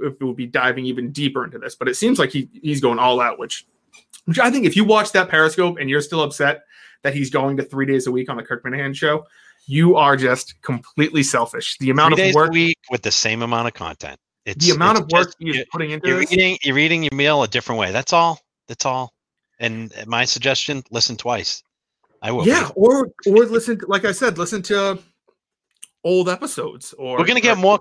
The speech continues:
Speaker 2: content than before because it's gonna be the K M S and the
Speaker 1: Mm-hmm.
Speaker 2: Secret Project.
Speaker 1: Yeah, and I, I, I think I can't wait. I can't wait for the official trailer to drop for the, uh,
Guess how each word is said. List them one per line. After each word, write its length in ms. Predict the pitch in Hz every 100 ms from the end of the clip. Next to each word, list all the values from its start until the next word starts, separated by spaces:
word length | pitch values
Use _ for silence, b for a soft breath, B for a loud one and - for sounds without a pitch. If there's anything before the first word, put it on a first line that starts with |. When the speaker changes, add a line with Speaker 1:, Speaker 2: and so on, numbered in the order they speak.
| -
Speaker 2:
content 360 | 208 - 208 -
than 120 | 185
before 340 | 175 - 208
because 260 | 120 107 113
it's 80 | -
gonna 140 | 113
be 100 | 107
the 100 | 101
K 180 | - 127
M 80 | 151
S 340 | 110 - - _ _ _ -
and 60 | 143
the 40 |
Speaker 1:
Mm-hmm. 80 | 117
Speaker 2:
Secret 320 | - 131 -
Project. 480 | 190 202 - - _ _ _ _ _ _
Speaker 1:
Yeah, 280 | - 247 120 -
and 140 | 147
I, 280 | 139 143 151
I, 140 | 139 135
I 60 | 143
think 180 | 139 -
I 80 | 160
can't 240 | 185 131
wait. 280 | 139 127 - b b b b
I 80 | -
can't 180 | 139 143
wait 160 | 143 139
for 80 |
the 120 | 135 131
official 380 | - 131 143
trailer 480 | 131 - 143 139 127
to 120 | 123 135
drop 340 | 123 117 -
for 120 | 123
the, 180 | 120 120
uh, 180 | 117